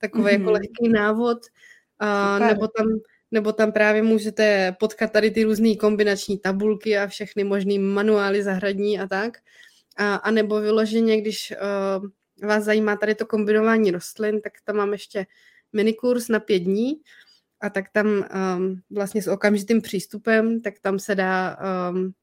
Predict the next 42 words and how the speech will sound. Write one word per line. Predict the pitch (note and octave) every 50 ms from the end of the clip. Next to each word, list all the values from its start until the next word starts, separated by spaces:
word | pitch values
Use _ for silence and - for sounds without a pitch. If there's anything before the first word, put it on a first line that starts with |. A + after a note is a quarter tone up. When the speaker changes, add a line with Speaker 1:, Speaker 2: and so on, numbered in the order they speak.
| _ _ _
Speaker 1:
přesně | _ - - G3+ - - G#3+ G3
tady | G3+ G3 G3 G3 F#3+
o | - G3
těch | G3 G3 F#3+ -
kombinacích | _ G3+ G3 G3+ F#3+ F#3+ F#3+ F3+ F3+ - - F#3+ F3+ -
se | G3+
jako | F#3 - G3
dozvědět | F#3+ F#3 F#3 F#3 F3+ F#3 F3 F3+ F#3 F#3+ F3+ F3+ G3+ F#3+ F3
víc. | E3+ F3 F3 - - - - _ _ - - - _ _ _ _
A | G#3
nebo | G#3 G3+ G3 G#3
klidně | G3+ - G#3+ G#3+ A3 G#3
potom | G#3 G#3 G3 G#3+ A#3 A3
v | - -
klubu, | - A3 A3 G3+ G3+ A3 A#3 B3 C4 C4 - _ _ _ - - - _ _ _
a | - G3 G3 F#3+ F#3+
tak | - - G3+ G3 -
tam | _ - G#3 G#3
máme | G#3 G3+ G3+ G#3 G#3 G3
herbář | F#3 E3+ F#3 F3+ F3+ F3+ G3 G#3+ B3 C#4+ F4 D#4 - - - - _
a | - G3+ G3 F#3+ F#3 F#3 F#3 F#3 F#3 F#3+ F#3+ _ _
to | G3+
je | G3 G3
vlastně | F#3+ G3 F#3 - - _ A3 G3+ F#3+ F#3+ F#3 F#3+ _ - _ _ _ _ _ _ _ _
takový | - G3+ G3+ G#3 G3+ G3+
jako | G3 G3+ G#3+ G3+
přehled, | G#3 - - A#3 G#3+ G3 G3+ A3 G#3+ G#3+ G#3+ G#3+ G#3 G#3 - -
kde | - F#3+ G#3
máme | G3 G3 G3+ G3 G3 G3+ G3
návody | G3 F#3+ F#3+ F#3+ F#3+ G3+ G3+ G3+ G3+
na | G#3 G3
pěstování | G3+ - G#3+ G3 - - A3 G3+ G3+ G3 G3 G3+ G3+ G3+ G3+ G3
všech | G3+ - - G#3+ - -
možných | G#3 G#3+ G#3 G#3 G3 G#3+ G#3 G3+ G3 -
různých | G3+ G#3+ G#3+ G#3 G#3+ G#3 G3+ G#3 -
jedlých | G#3+ G#3 G3 G3 G3+ G3+ G3 F#3+
rostlin, | F#3+ F#3+ - - - _ A3 A3+ A#3 A#3+ A#3+ A3+
zatím | G#3+ G3+ G3+ G#3 G#3
teda | G3 G3+ F#3+ F#3+
zeleniny, | F3+ F3 F#3+ F#3 F#3+ G3 G3 G3 F#3+ F#3+ F#3+
časem | - - G3+ F#3+ - A3 G3+ F#3 -
i, | G3 G3